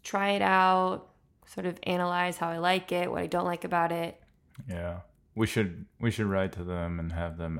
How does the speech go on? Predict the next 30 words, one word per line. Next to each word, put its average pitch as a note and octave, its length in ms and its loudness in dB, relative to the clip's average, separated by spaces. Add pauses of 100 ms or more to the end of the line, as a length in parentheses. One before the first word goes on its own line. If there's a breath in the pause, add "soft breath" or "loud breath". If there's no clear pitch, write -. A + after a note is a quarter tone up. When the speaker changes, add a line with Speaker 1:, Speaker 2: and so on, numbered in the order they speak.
Speaker 2:
add E2+ 380 -4
a D2+ 260 -8 (100)
little E2+ 240 -6
canoe E2 480 -8
session. - 600 -12 (760 soft breath)
Speaker 1:
Yes. F#3 640 4 (120)
I'm C#4 140 6
glad A3+ 220 6
you G3 60 2
said E3 220 -2
that D#3 260 2
because F3+ 380 -4 (800)
we F4+ 100 -2
wanna C#4 240 6
share F3+ 320 0
a F3+ 120 -4
fun, F#3+ 520 -4 (1000 loud breath)
a G#3+ 80 -4
fun C#4+ 500 6
moment G3+ 600 6
that F#3 180 6
has F#3 180 0
been F#3+ 380 2 (160)
long G3 380 4
overdue F3 460 -4
in F3 100 -6
both E3+ 240 -6
of E3 100 -8
our D#3+ 140 0
lives. D3+ 600 -2